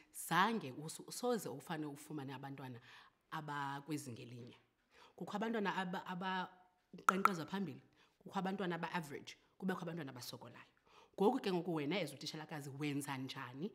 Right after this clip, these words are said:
ukwenza sure ukuthi abantwana bakho bonke bayafunda eklasini? Okay, okokuqala, kubalulekile uba ubona-, ubonise imvelwano,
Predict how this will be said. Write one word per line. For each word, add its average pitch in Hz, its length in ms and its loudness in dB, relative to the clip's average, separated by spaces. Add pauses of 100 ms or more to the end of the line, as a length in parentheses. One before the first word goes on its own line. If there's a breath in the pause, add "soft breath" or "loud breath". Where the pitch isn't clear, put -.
(220 loud breath)
ukwenza 180 360 2
sure 151 200 -4
ukuthi 160 240 -8
abantwana 208 340 0
bakho 151 240 -2
bonke 185 480 -2
bayafunda 139 800 -6
eklasini? 131 540 -14 (420 soft breath)
Okay, 196 320 -4 (460 soft breath)
okokuqala, 226 500 8 (360 loud breath)
kubalulekile 220 580 4
uba 151 100 -2
ubona-, 196 560 2
ubonise 196 520 0 (500)
imvelwano, 135 680 0